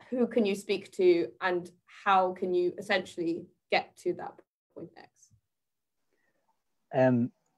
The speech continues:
Speaker 2: for me, I'm part of the, uh, Global Shapers by the World Economic Forum. Like, there's hubs all around the U K and they accept anybody.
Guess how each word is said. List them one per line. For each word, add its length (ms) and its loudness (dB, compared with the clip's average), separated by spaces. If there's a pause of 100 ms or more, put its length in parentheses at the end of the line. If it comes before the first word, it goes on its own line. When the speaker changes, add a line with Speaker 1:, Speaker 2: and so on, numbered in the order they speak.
(160)
Speaker 2:
for 100 6
me, 180 8
I'm 200 6 (100)
part 240 6
of 60 6
the, 180 4 (400)
uh, 340 4
Global 320 4
Shapers 380 2
by 140 4
the 80 6
World 320 8
Economic 460 2
Forum. 320 2 (600)
Like, 300 4
there's 160 2
hubs 280 4
all 140 8
around 200 6
the 100 4
U 160 4
K 460 4
and 140 -2
they 60 2
accept 400 0
anybody. 540 0